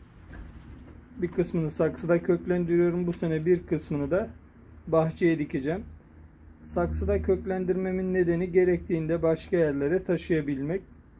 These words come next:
Toprakta biliyorsunuz, e, sezonunu beklemek gerekiyor.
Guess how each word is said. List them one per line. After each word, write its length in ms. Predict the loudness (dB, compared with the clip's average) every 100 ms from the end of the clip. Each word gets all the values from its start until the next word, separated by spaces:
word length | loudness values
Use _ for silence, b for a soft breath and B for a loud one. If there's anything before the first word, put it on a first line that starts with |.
| -20 -20 -20 -6
Toprakta 560 | -2 0 2 0 0 -2
biliyorsunuz, 600 | 0 -2 -2 -4 -6 -6 -14 -18 -12 -6
e, 60 | -4 -4 -4 -4 -2 -4 -6
sezonunu 540 | 0 2 2 0 2 2
beklemek 520 | 0 0 0 0 0
gerekiyor. 500 | 2 2 0 0